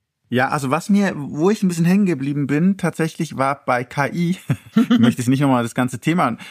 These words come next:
äh, das ist ja ein, eben ein großes Thema, aber du hast gesagt, das sei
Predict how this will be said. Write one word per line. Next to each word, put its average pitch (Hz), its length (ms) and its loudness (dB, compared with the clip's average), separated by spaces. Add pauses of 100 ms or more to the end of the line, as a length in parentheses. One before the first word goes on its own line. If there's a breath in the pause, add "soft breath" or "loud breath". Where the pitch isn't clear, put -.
(100)
äh, 107 240 0
das 120 160 -4
ist 120 100 -8
ja 117 80 2
ein, 104 160 -2
eben 117 240 0
ein 107 60 0
großes 131 340 -2
Thema, 131 360 0 (260 loud breath)
aber 139 180 0
du 165 180 0
hast 190 220 0
gesagt, 139 600 -2
das - 200 -6
sei 135 240 0